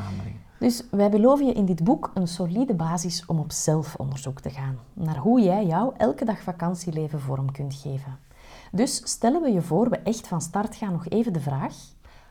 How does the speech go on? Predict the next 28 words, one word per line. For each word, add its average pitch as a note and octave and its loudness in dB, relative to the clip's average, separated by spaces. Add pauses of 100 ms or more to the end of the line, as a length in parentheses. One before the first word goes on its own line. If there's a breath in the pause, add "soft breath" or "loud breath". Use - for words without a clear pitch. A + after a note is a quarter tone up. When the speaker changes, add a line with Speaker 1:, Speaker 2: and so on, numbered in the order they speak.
Speaker 2:
als A#3+ 2
je B3+ 2
nu D3+ 0 (200)
vanaf F3 0
een - 0
afstandje A#3+ -2
naar F3+ 0
dat E3 -4
leven D3+ 0
van C#3 -6
jou C3 -6
kijkt, - -12 (280)
zit E3+ -4
je A#3+ -2
dan D#3+ -2
zelf C3+ -6
aan F#3+ -4
het E3+ -6
stuur? E3+ -4 (640 loud breath)
Of - 2
heeft A#3 2
er G#3+ 2
iemand G#3+ 2
voor F3+ -2
jou F3 2
de E3+ 2
richting D#3+ -4
bepaald? C3+ -8